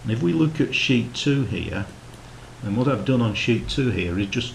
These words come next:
given a summary of the results. If we take relative to our base scenario what happens to G D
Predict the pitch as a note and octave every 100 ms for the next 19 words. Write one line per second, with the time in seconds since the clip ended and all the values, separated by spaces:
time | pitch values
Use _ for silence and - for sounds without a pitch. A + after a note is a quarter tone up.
0 | - - A2+ G#2+ G2 - D#3+ C#3 F#2+ F2+
1 | F2 G2 G2 F#2 G2+ E2 D#2 - - -
2 | - - - - A#2+ A#2 C#3 - C#3+ -
3 | B2+ C3 A#2+ A#2+ - A#2 G#2 F#2+ A2+ B2
4 | - - F#2+ F2 E2+ F2 F#2 F#2 E2 -
5 | G#2+ G#2 - G#2+ F2+ G2+ F#2+ F#2